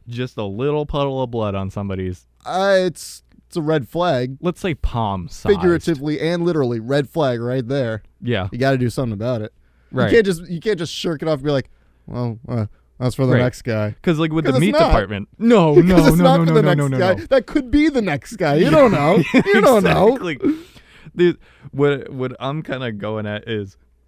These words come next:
Speaker 1: with the meat department, you know at least it's an animal. Like,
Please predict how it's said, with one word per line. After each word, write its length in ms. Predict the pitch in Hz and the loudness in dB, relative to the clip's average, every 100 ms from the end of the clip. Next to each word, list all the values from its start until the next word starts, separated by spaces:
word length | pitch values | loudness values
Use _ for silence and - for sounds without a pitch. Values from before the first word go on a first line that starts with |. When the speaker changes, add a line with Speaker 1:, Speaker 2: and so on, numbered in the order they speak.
| _ _ _ _ _ _ _ - | _ _ _ _ _ _ _ -8
Speaker 1:
with 120 | 139 | -4
the 60 | 131 | -2
meat 180 | 156 | -2
department, 460 | 151 135 131 117 113 | -2 -2 -2 -4 -8
you 140 | 120 | -6
know 260 | 123 107 110 | -4 -4 -4
at 140 | 104 | -4
least 300 | 92 101 95 | -6 -8 -8
it's 160 | 98 - | -10 -10
an 160 | 87 - - | -14 -14 -10
animal. 420 | 92 87 82 87 _ _ _ - - - | -8 -8 -10 -12 _ _ _ -20 -18 -6
Like, 220 | 135 | -4